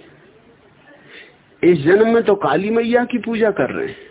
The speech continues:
पत्थर की मूर्ति पूज रहे हैं, आरती उतार रहे हैं, घंटी बजा रहे हैं, जिंदगी भर वही करते रहे। और हरिजन की कुटिया की सफाई अगले जन्म में करेंगे।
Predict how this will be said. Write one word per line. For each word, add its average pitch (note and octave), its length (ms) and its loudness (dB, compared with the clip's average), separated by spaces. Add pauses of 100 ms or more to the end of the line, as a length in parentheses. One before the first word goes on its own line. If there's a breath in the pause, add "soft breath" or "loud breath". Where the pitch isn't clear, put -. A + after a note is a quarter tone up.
(680)
पत्थर G3+ 380 0
की B3 140 -2
मूर्ति B3+ 340 0
पूज A3 300 -2
रहे - 160 -4
हैं, - 140 -14 (1400)
आरती A3 420 2
उतार A#3 380 2
रहे B3 160 2
हैं, A#3 100 2
घंटी A3+ 340 4
बजा A3+ 340 2
रहे A#2+ 120 -6
हैं, - 140 -18 (2000)
जिंदगी A3 380 4
भर C#4 160 6
वही C4+ 220 6
करते A3 320 2
रहे। A#2+ 200 -6 (2000)
और D#3 120 0
हरिजन G3 480 4
की C4 140 0
कुटिया C4 420 0
की B3 180 -2
सफाई C4 520 0 (640 loud breath)
अगले B3+ 300 2
जन्म D4+ 240 4
में D4+ 200 4
करेंगे। C3 640 -4